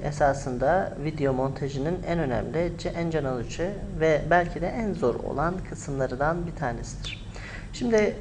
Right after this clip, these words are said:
e, aslında görüldüğü kadar zor değildir. Belli pratik mantıklarını öğrendikten sonra, e, bu işler hakkında işlemleri çok basit bir şekilde yapabileceksiniz. Animasyonları çok son derece kolay bir şekilde koyabileceksiniz. Şimdi iki tane penceremiz var.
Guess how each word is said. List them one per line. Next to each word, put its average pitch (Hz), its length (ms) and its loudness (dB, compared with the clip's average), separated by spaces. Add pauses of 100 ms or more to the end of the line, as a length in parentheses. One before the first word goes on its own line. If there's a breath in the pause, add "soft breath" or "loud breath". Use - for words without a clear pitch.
e, 170 240 4
aslında 185 600 6
görüldüğü 165 340 4
kadar 131 260 4
zor 117 280 0
değildir. 147 580 0
Belli 139 240 0
pratik - 360 -2
mantıklarını 113 540 -2
öğrendikten 123 640 -2
sonra, 127 520 0 (640 loud breath)
e, 135 40 2 (340)
bu 151 100 0
işler 135 280 2
hakkında 117 400 -2
işlemleri 127 720 -4 (220)
çok 151 220 -2
basit 117 220 -4
bir - 60 -8
şekilde - 320 -6
yapabileceksiniz. 135 1080 -2
Animasyonları 123 680 -2
çok 147 200 -6
son 147 260 -2
derece 110 260 -2
kolay 135 320 2
bir - 40 -2
şekilde 135 380 -2
koyabileceksiniz. - 720 -2
Şimdi 196 340 0 (1300 loud breath)
iki 196 140 -4
tane 226 400 6
penceremiz 180 540 4
var. - 220 -4